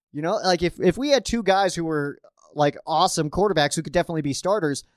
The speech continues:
we wouldn't be having this conversation because he'd probably be gone starting <laughs> somewhere else. There's quarter-, there's teams who need quarterbacks, you know? So I'm, I'm gonna say that he stays, but only because, uh, what, what is the point of getting rid of him? There's really none. But if he were to leave,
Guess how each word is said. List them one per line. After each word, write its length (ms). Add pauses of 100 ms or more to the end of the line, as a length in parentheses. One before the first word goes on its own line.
(240)
we 100
wouldn't 220
be 80
having 380
this 180
conversation 680 (320)
because 300
he'd 140
probably 240
be 100
gone 320
starting 340
<laughs> 0
somewhere 360
else. 180
There's 200
quarter-, 360 (220)
there's 180
teams 240
who 120
need 180
quarterbacks, 560
you 60
know? 220 (280)
So 360 (320)
I'm, 200
I'm 140
gonna 140
say 180
that 100
he 120
stays, 320
but 160
only 180
because, 320
uh, 180
what, 240
what 160
is 140
the 100
point 260
of 60
getting 240
rid 140
of 80
him? 160 (260)
There's 200
really 220
none. 340 (220)
But 240
if 180
he 160
were 220
to 100
leave, 340